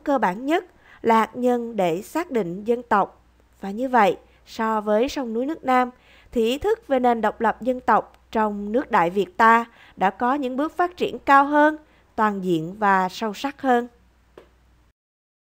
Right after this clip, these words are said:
Chúng ta vừa ôn lại những kiến thức ở các văn bản.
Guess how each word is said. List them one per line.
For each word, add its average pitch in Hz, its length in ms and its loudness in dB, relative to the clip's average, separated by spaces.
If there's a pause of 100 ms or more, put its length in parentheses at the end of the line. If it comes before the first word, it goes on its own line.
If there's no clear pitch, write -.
(960)
Chúng 349 140 -20
ta 294 280 -10
vừa 254 320 -10
ôn 285 200 -10
lại 220 300 -10
những 208 360 -14
kiến 285 260 -18
thức 403 260 -14
ở 220 120 -12
các 285 280 -18
văn 269 180 -16
bản. 214 280 -12